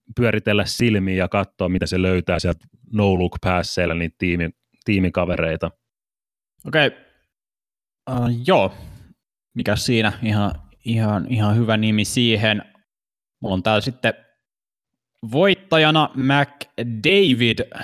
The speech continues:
Speaker 2: parhaana playmakerinä. Etenkin, no, se, ne vauhdilla luodut paikat, et ei, ei ainoastaan ite, ite, ite niitä ole luomassa, vaan on, on laittamassa just tiimikavereita hyviin paikkoihin ja saa jopa Zach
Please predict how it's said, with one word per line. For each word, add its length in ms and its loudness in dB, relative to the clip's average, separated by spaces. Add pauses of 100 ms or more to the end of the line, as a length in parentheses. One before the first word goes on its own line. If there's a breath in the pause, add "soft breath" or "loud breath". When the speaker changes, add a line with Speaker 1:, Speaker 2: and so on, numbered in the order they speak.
(680 loud breath)
Speaker 2:
parhaana 460 -2
playmakerinä. 960 0 (720 loud breath)
Etenkin, 360 -4 (140)
no, 180 2
se, 160 0
ne 140 2
vauhdilla 420 2
luodut 480 0
paikat, 400 0
et 160 -2
ei, 240 0
ei 120 0
ainoastaan 340 0
ite, 320 -2
ite, 360 -4
ite 240 -4
niitä 260 -2
ole 100 -2
luomassa, 500 -2
vaan 220 -2
on, 180 -2 (100)
on 160 -4
laittamassa 460 -4
just 140 -8 (120)
tiimikavereita 840 -2 (460)
hyviin 240 0
paikkoihin 500 0
ja 100 0
saa 180 0
jopa 200 -2
Zach 280 -2